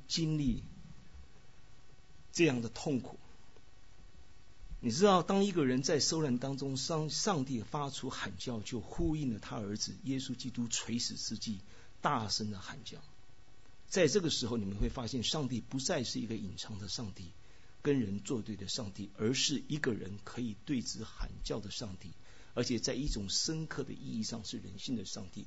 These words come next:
我跟各位分享一个见证。几年前我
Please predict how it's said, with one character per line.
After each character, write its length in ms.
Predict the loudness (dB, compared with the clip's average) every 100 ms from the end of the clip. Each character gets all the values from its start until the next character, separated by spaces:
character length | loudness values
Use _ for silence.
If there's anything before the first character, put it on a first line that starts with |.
| -10
我 60 |
跟 140 | -8 -4
各 140 | -2
位 120 | -2
分 200 | -4 -4
享 140 | -6 -8
一 40 | -10
个 100 | -8
见 180 | -6 -6
证。 140 | -10 -12 -12 -12 -12 -14 -12 -12 -14 -14 -12 -12 -12 -12 -12 -12 -12 -12 -14 -14 -14 -14 -14 -14 -14 -14 -12 -6
几 140 | 4
年 160 | 6 8
前 300 | 8 6 6
我 360 | 4 0 -4